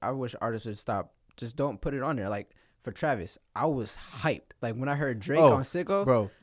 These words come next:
Speaker 1: I
Speaker 2: I
Speaker 1: was
Speaker 2: didn't know,
Speaker 1: hyped.
Speaker 2: I, the way the album, the album was so smooth with
Speaker 1: Mm-hmm.
Speaker 2: transitions. I di-, I thought Drake was on two different songs. I said, "Hold on, Drake on
Speaker 1: Exactly.
Speaker 2: two songs? What the hell?" 'Cause the
Speaker 1: Exactly.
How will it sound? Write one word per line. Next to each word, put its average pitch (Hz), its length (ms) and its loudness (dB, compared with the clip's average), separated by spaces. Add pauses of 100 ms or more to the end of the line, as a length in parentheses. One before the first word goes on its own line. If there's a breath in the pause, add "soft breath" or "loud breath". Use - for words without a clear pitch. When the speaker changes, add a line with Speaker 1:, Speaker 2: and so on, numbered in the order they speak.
(140 soft breath)
Speaker 1:
I 143 80 2
Speaker 2:
I 156 140 10
Speaker 1:
was 214 60 12
Speaker 2:
didn't 214 220 10
know, 202 180 12
Speaker 1:
hyped. 160 140 4
Speaker 2:
I, 170 180 8
the 151 180 2
way 160 160 6
the 170 100 6
album, 147 400 6
the 123 180 0
album 156 260 4
was 131 100 0
so 139 200 2
smooth 147 520 2
with 131 160 0
Speaker 1:
Mm-hmm. - 60 -18
Speaker 2:
transitions. 139 640 0
I 170 120 6
di-, 190 160 4
I 170 100 10
thought 170 200 4
Drake 156 200 4
was 139 100 2
on 131 120 2
two 156 140 0
different 135 280 2
songs. 117 380 2
I 190 140 8
said, 165 160 4
"Hold 208 160 8
on, 160 140 8
Drake 175 280 6
on - 120 8
Speaker 1:
Exactly. 110 40 -2
Speaker 2:
two 214 140 6
songs? 262 380 6
What 269 100 -2
the 196 100 4
hell?" 247 200 6
'Cause 262 120 2
the 190 60 10
Speaker 1:
Exactly. 151 160 6